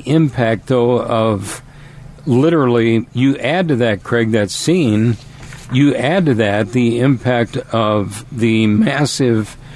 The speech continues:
you know, hurricanes that struck Guatemala. You add to that the impact of multiple earthquakes that has hit Haiti, even one that most people aren't even aware of,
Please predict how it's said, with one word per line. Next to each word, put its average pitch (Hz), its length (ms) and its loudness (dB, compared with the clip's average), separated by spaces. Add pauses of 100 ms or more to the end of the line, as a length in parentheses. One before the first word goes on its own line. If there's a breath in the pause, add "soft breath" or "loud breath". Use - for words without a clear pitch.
(260 loud breath)
you 127 120 2
know, 113 140 2
hurricanes 135 640 0
that 104 100 0
struck 127 340 -2
Guatemala. 120 720 0 (800 loud breath)
You 139 180 2
add 175 280 0
to 170 80 4
that 139 240 0
the 135 160 2
impact 123 600 0 (100)
of 120 260 0
multiple 131 720 0
earthquakes 127 600 -2
that 123 100 2
has 110 220 -2
hit 135 180 0 (380 loud breath)
Haiti, 135 640 2 (380 loud breath)
even 180 360 2
one 147 240 2
that 131 100 2
most 139 320 -2
people 131 260 -2
aren't 135 200 2
even 131 200 2
aware 127 380 2
of, 117 220 -2